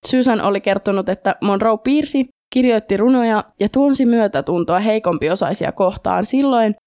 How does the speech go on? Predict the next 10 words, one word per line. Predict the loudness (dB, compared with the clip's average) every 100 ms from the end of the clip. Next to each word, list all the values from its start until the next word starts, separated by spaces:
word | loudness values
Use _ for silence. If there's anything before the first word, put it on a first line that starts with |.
| -4
kun | -2 0
ei | 0 -2
potenut | 0 0 2 2 0
masennuksen | -2 0 0 -2 -2 0
aiheuttamaa | 2 0 -2 -2 -2 0
unettomuutta | 0 0 0 0 0 0 -2 -4 _ -2
tai | 0 0
lääkkeestä | -2 -2 -4 -2
johtuvia | -2 -2 -2 0 0 0
vainoharhoja. | -2 -2 -4 -4 -4 -4